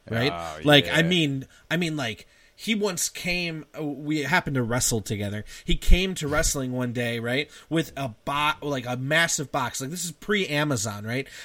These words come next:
Speaker 1: I mean, this massive moving box of mass market paperbacks. And for those of you, I'm sure everybody here reads,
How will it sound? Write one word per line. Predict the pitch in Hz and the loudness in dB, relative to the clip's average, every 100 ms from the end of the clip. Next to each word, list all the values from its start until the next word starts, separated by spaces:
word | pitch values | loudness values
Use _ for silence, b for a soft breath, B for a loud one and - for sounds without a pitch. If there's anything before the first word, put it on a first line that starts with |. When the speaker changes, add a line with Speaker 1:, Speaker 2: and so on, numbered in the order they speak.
| - | -4
Speaker 1:
I | |
mean, | 170 | -2
this | 156 - | 0 -4
massive | 139 143 160 170 190 - 208 | -6 -2 0 2 2 2 0
moving | 165 160 196 170 117 | 0 -2 0 -2 -4
box | 110 95 - - - B B B - | -6 -10 -10 -10 -10 B B B -2
of | 147 | -2
mass | 131 135 156 180 | 0 2 2 2
market | 185 170 165 143 | 2 2 2 2
paperbacks. | 160 151 113 113 107 131 | 2 2 -2 -4 -4 -6
And | |
for | 117 | -4
those | 143 156 143 | 0 0 0
of | 143 | 0
you, | 147 | 0
I'm | 127 139 | 0 0
sure | 131 - 143 | 0 2 2
everybody | 127 123 117 117 110 | 2 0 0 0 0
here | 117 113 | 0 0
reads, | 107 120 110 | 0 -2 -2